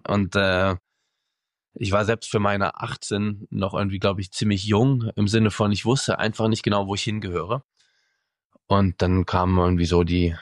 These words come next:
hieß es irgendwie so, „Ja, B W L schadet nie.“ Und dann hab ich das halt gemacht. Und dann hab ich aber tatsächlich innerhalb der B W L, äh, recht schnell so, so eine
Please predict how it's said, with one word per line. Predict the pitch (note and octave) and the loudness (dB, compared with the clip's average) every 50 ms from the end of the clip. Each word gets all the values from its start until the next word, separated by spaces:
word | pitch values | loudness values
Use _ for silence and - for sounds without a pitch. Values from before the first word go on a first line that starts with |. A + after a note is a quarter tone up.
| - - _ - - - - - - - | -16 -20 _ -10 -10 -10 -10 -14 -10 -4
hieß | F#2 F#2 F2+ - - | -2 -2 -2 0 -2
es | E2+ F2+ | -2 0
irgendwie | F2 F#2 F#2 F2+ | 0 2 0 0
so, | E2 F2+ | 0 0
„Ja, | F2 F2 | 0 0
B | D#2+ F#2+ F#2 E2+ | 2 2 0 2
W | F2 D#2+ | 2 0
L | D2 F2+ F#2 | 2 0 0
schadet | - - - F2 F2+ F2 E2+ D2+ | 0 0 0 0 0 0 -2 0
nie.“ | E2 E2+ E2 D2 D2+ _ _ _ _ _ _ _ _ _ _ | 0 0 0 0 -4 _ _ _ _ _ _ _ _ _ _
Und | - F#2 F2 | -4 -2 0
dann | F2 F2+ | 0 0
hab | G#2+ G2+ | 0 -2
ich | - | -2
das | - G2 E2+ | -4 -2 0
halt | G#2 F#2 F2 | -2 -2 -2
gemacht. | - E2 E2 G2 C#3+ C#3+ - - - - _ _ _ _ | -2 -2 0 0 0 -2 -4 -8 -12 -14 _ _ _ _
Und | - G2 G2 G2 F#2 - | -2 -2 0 0 -2 -2
dann | G#2 F#2+ G2 | -2 -2 0
hab | G#2 A#2+ A2+ | 0 -2 -2
ich | A2 A#2 | 0 0
aber | G#2 G#2 - | 0 0 0
tatsächlich | - G#2 F#2+ - - C#3 C#3 C3 A2+ - - - | -2 -4 -2 0 -2 -2 -2 -2 -4 -6 -4 -2
innerhalb | D#3 E3 F3+ D3+ A2+ B2 A#2+ A2+ - | 0 0 2 0 2 0 -2 -2 0
der | - F#2+ | -2 -2
B | F2 A2 G#2 F#2+ | 0 0 0 0
W | F#2 G2+ | 2 0
L, | - C#2+ G#2+ B2 A2+ A2 D3 D3 - _ _ _ _ _ _ _ _ _ _ _ _ _ _ _ _ _ _ _ _ _ _ _ _ _ _ _ _ _ _ _ _ _ - | 0 2 2 2 2 0 0 -4 -8 _ _ _ _ _ _ _ _ _ _ _ _ _ _ _ _ _ _ _ _ _ _ _ _ _ _ _ _ _ _ _ _ _ -8
äh, | - | -6
recht | G2 F#2+ F#2 - - B2 D3+ D#3 - - - - | -6 -6 -6 -2 0 0 0 0 -2 -6 -6 -4
schnell | - - C3 G#2 F#2+ G2+ B2 B2 - - - - - - _ _ _ _ _ _ - _ | -2 0 0 0 0 0 0 0 -2 -2 -4 -6 -10 -18 _ _ _ _ _ _ -20 _
so, | - - A2 A2 A2 A2+ A2+ A2 A2 A2 G#2+ G#2+ | -4 0 2 4 6 6 6 6 6 4 4 2
so | G#2 G2+ A2 G#2+ G#2+ G#2+ G#2+ G#2 | 2 4 4 6 6 6 4 2
eine | G#2 G#2 G#2+ G#2+ | 2 2 2 2